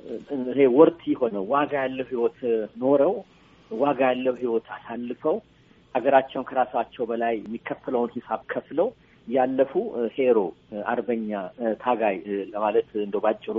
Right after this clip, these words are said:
ለመግቢያ ያህል ይሄን ማስቀመጥ እፈልጋለሁ እና አደንቃቸዋለሁ።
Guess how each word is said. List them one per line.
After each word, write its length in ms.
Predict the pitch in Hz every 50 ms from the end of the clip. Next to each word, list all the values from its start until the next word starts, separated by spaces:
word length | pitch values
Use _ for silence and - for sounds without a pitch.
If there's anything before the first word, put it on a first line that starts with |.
| 110 104
ለመግቢያ 460 | 98 104 98 104 101 90 104 104 104
ያህል 260 | 101 98 - 113 110 107 98
ይሄን 380 | 101 92 90 101 104 104 104
ማስቀመጥ 440 | 101 98 - - - 110 98 104 104
እፈልጋለሁ 640 | - - 101 95 82 - - 82 80 82 82 90 98
እና 140 | 101 110 117 117
አደንቃቸዋለሁ። 800 | 117 113 123 123 - - 101 - - - - 85 85 151 151